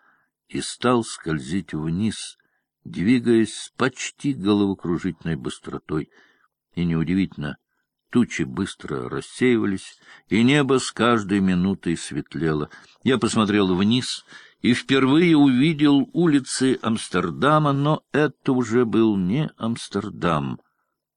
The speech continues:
а просто игрушечный город с крошечными улицами, каналами и домиками. Я оглянулся. Белинда сидела на полу, закрыв лицо руками.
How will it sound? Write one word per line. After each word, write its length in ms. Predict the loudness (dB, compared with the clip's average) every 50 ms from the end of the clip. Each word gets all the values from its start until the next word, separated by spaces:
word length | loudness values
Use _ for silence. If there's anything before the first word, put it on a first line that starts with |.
| _ _ _ _ _ _ _ _
а 100 | -10 -8
просто 420 | -4 -2 -2 -2 -2 -4 -8 -10
игрушечный 640 | -8 -6 -6 -6 -6 -6 -10 -14 -16 -14 -12 -10 -10 -8
город 360 | -2 -2 0 0 0 -4 -6 _ _ _ _ _ _ _
с 160 | -20 -18 -14 -10
крошечными 920 | -4 0 2 2 2 2 0 -4 -10 -14 -14 -12 -12 -10 -10 -10 -12 -8
улицами, 560 | -6 -4 -4 -4 -4 -8 -10 -12 -10 -10 -10 -10
каналами 720 | -10 -8 -8 -6 -4 -4 -6 -6 -8 -10 -12 -14 -16 -18 _ _ _ _
и 80 | -14 -12
домиками. 640 | -8 -6 -6 -6 -6 -8 -10 -10 -10 -10 -10 -10 -14 _ _ _ _ _ _ _ _ -2
Я 160 | 0 2 2
оглянулся. 580 | 4 4 4 4 4 4 2 2 0 -6 -8 -10 _ _ _ _ _ _ _ _ _ _ _ _ _ _ _ _ _ _ -10
Белинда 580 | -2 2 2 4 4 4 4 2 2 2 2
сидела 420 | 2 2 0 2 4 2 4 2 2
на 140 | 2 0
полу, 360 | 2 2 2 4 4 4 2 2
закрыв 520 | 2 0 -2 0 0 0 0 0 -2 -2
лицо 360 | -4 -4 -4 -2 0 0 2
руками. 480 | 2 0 0 0 0 0 0 0 -4